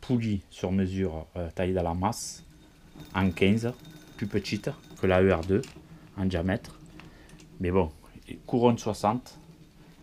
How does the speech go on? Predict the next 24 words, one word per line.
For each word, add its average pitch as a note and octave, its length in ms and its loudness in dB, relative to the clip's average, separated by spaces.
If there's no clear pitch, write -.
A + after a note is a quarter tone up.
Il - 100 -4
devrait G#2 240 2
un G2+ 60 2
peu G#2 100 -2
arracher. F#2+ 460 0
Voilà. E2+ 320 -2
Après, - 180 -6
bon, E2+ 180 -4
radiateur, F2+ 560 -4
tout G#2+ 120 -8
le G2+ 80 0
bordel. F#2 380 -2
Je G2+ 60 -8
suis - 80 -4
en F#2 60 -2
train G2 140 -6
de F#2+ 60 -4
tout A2 160 -8
monter. G2+ 500 -2
Euh, G2+ 140 -2
j'ai F2+ 140 -8
tout - 120 -12
mon G#2 180 -2
temps. F2+ 280 -10